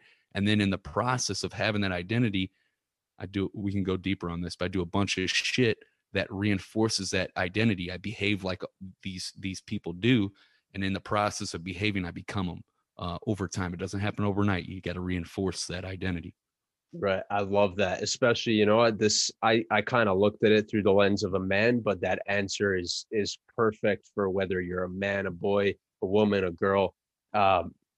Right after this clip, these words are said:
Speaker 2: that's kind of the way to approach life. And I love that you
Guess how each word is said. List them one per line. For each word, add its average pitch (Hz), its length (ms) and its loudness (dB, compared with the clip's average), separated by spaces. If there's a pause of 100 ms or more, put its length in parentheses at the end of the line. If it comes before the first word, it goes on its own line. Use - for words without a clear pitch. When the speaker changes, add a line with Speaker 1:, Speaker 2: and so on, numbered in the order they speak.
(240)
Speaker 2:
that's 104 220 -2
kind 117 280 2
of 95 120 -2
the 107 100 2
way 104 200 6
to 95 120 4
approach 95 460 0
life. 110 360 -4 (440)
And 92 460 2 (140)
I 92 100 2
love 104 280 4
that 98 160 4
you 90 380 -4